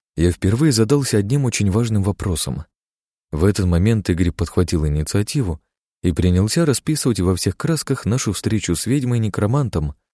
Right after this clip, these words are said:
а я углубился в свои мысли. Очень уж странное выходит совпадение. Я попал в этот мир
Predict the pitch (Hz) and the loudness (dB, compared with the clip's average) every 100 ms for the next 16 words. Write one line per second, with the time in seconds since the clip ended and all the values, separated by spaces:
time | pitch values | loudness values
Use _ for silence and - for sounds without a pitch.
0 | _ _ _ 78 80 120 151 139 117 151 | _ _ _ 0 2 4 4 2 4 2
1 | 147 135 123 92 98 98 85 - - 52 | 0 -4 -2 0 2 2 2 0 -6 -10
2 | - _ _ _ _ _ _ _ _ 101 | -12 _ _ _ _ _ _ _ _ 2
3 | 127 127 135 123 - 156 151 127 127 120 | 2 2 0 0 0 0 2 2 0 0
4 | 117 135 117 - 110 120 113 92 71 - | 0 0 0 -2 0 0 0 0 -2 -6
5 | 78 _ _ _ _ _ - 85 92 120 | -10 _ _ _ _ _ -2 0 2 2
6 | 156 143 98 120 101 - 78 78 107 | 4 2 4 2 0 -2 -2 -2 -4